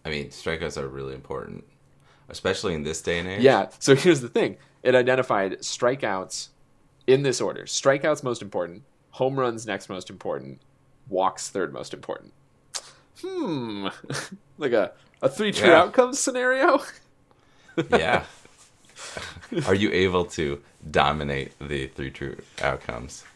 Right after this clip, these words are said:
Speaker 1: uh, from the pitcher side?
Speaker 2: That's right. Are you able to control the three true outcomes? Really interesting.
Speaker 1: That is really interesting. That's important.
Speaker 2: All right.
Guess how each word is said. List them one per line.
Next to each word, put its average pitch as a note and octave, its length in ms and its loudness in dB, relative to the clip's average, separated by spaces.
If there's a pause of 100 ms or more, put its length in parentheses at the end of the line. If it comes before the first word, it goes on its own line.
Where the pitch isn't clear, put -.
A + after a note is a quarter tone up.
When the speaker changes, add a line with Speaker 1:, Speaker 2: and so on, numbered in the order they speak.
(200)
Speaker 1:
uh, - 140 -12
from - 180 -10
the B1+ 60 -16
pitcher - 260 -12
side? - 140 -2
Speaker 2:
That's - 140 0
right. F#3 300 0
Are G2+ 120 6
you A2+ 200 2
able A2 240 2
to A2+ 80 -4
control G2 380 -4
the F#2+ 80 -12
three F2+ 180 -12
true - 160 -10
outcomes? - 400 -16
Really A2+ 480 -2
interesting. - 560 -10 (580)
Speaker 1:
That G1+ 120 -6
is A2 240 -6
really C2+ 260 -6
interesting. - 560 -12 (100)
That's - 160 -6
important. G2+ 440 -2 (420)
Speaker 2:
All G2+ 80 6
right. D#2+ 160 0